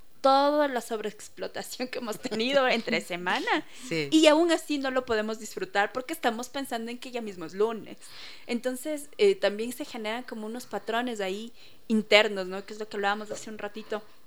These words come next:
Speaker 1: Como estás tú mismo construyendo tu discurso de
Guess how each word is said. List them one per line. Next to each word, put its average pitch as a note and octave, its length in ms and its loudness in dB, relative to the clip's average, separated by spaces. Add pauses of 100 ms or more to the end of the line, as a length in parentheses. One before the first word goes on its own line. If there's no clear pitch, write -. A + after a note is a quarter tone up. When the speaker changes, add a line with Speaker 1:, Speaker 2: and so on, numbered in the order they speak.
(760)
Speaker 1:
Como G#3 160 2
estás - 380 -2
tú A#3+ 80 -8
mismo A3+ 420 -8
construyendo G3+ 560 -6
tu G#3 140 -6
discurso A#3 520 -6
de A3 200 -8